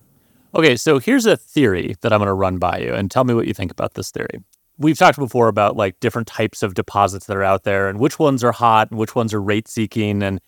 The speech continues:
which ones are a little bit more sort of lazy money, sleepy lazy money that maybe just sort of stays where it's supposed to be. There is a lot of sleepy lazy money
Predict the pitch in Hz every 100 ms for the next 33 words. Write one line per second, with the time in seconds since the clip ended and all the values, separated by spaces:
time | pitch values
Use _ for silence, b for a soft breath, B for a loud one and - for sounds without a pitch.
0 | _ 120 131 143 120 117 107 110 104 -
1 | 107 104 - 107 101 92 123 135 135 113
2 | 104 98 95 95 95 - 120 113 101 101
3 | 98 92 92 92 98 113 98 98 101 95
4 | - 95 92 110 98 92 95 92 - 101
5 | 98 90 - 202 180 113 110 - _ _
6 | _ - 170 226 220 190 156 127 151 139
7 | 123 113 113 104 98 92 92 90